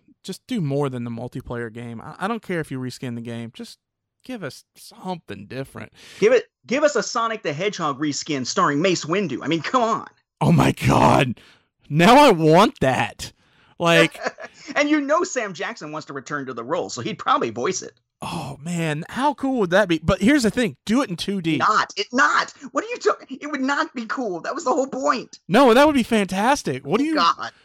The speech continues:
Speaker 1: what are you talking
Speaker 2: Th-,
Speaker 1: about?
Speaker 2: this is where you get crap like Super Bombad Racing.
Speaker 1: I like Super Bombad
Speaker 2: Yoda
Speaker 1: Racing.
Speaker 2: stories.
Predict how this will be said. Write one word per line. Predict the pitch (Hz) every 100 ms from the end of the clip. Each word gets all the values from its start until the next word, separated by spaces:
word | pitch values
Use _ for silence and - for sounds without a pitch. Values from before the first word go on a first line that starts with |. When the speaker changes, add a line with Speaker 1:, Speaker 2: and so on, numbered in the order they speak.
| _
Speaker 1:
what | 269
are |
you | 285
talking | 214 208 269 285
Speaker 2:
Th-, | 220
Speaker 1:
about? | 156
Speaker 2:
this | 143 120
is | 285
where | 294 254
you | 233
get | 208 - - _ -
crap | - 214 196
like | 185 147
Super | - 240 185
Bombad | 160 165 156 131 127
Racing. | 117 95 - - _ _ _ _ _ _ _ _ _ _ _ _ _ _ _ _
Speaker 1:
I | - 127
like | 123 123 -
Super | - - -
Bombad | 65 67 -
Speaker 2:
Yoda | 170 170
Speaker 1:
Racing. |
Speaker 2:
stories. | 143 - 117 101 64 -